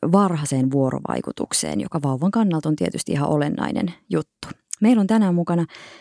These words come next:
ää, vauvaperheiden parissa tosi tärkeää työtä tekevä asiantunteva vieras Jonna Lehtinen. Ja ehkä me tähän alkuun mielellään kuultaisikin, että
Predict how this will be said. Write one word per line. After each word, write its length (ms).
ää, 480
vauvaperheiden 760
parissa 440
tosi 280
tärkeää 560
työtä 320
tekevä 380
asiantunteva 800
vieras 600
Jonna 440
Lehtinen. 640
Ja 80
ehkä 220
me 80
tähän 220
alkuun 400
mielellään 400
kuultaisikin, 640
että 300